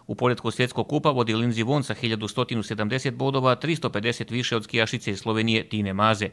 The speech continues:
U njemačkom Garmišu skijaši su također vozili spust, a pobijedio je Švajcarac Didier Kiš. On je za dvadeset sedam stotinki nadmašio rezultat Kanađanina Erika Geja. U poretku svjetskog kupa i dalje vodi Ivica Kostelić iz Hrvatske sa devetsto pet bodova,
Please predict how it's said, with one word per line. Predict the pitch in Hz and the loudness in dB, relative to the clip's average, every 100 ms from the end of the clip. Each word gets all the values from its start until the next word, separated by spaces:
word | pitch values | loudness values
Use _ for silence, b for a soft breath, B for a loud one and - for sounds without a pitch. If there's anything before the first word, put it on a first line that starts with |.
| B B B B | B B B B
U | 113 | 2
njemačkom | 113 110 - 101 | 4 2 0 -4
Garmišu | 101 120 135 131 | 2 2 2 -4
skijaši | 135 135 127 123 | -4 0 0 0
su | 123 117 | -4 -2
također | - - 127 117 | -2 0 0 2
vozili | 113 110 98 | 0 0 -2
spust, | - 147 135 | -2 -2 0
a | 135 | 0
pobijedio | 131 123 120 120 | 0 0 2 2
je | 101 | 0
Švajcarac | 107 95 117 120 - | -2 0 2 2 0
Didier | 107 104 107 98 | -4 0 2 2
Kiš. | 127 117 - B B B | 2 0 -2 B B B
On | - 113 | 0 2
je | |
za | 104 101 | 2 2
dvadeset | 104 104 104 | 0 0 -4
sedam | 101 120 110 | -4 -2 -2
stotinki | - 131 139 147 | -2 -2 -2 0
nadmašio | 131 123 127 139 | 0 0 0 0
rezultat | 131 123 123 127 | 0 -2 2 0
Kanađanina | - 131 107 104 104 104 104 | 2 2 2 2 0 0 0
Erika | 101 98 98 | 0 -2 -4
Geja. | 104 110 110 90 B B B | 0 2 2 0 B B B
U | 107 | -6
poretku | 120 113 - 107 | 0 0 0 -2
svjetskog | 120 117 117 | -2 0 0
kupa | 139 135 | 0 2
i | 123 | 4
dalje | 127 131 | 4 4
vodi | 120 127 120 | 2 2 2
Ivica | 117 - | 0 0
Kostelić | 104 131 131 127 98 | 0 0 2 -2 -2
iz | 101 | -6
Hrvatske | - 147 151 - 135 | 0 2 2 2 -2
sa | - | 0
devetsto | 110 117 101 104 | 2 0 0 -6
pet | - 135 | -2 -4
bodova, | 113 131 135 131 | 0 0 2 2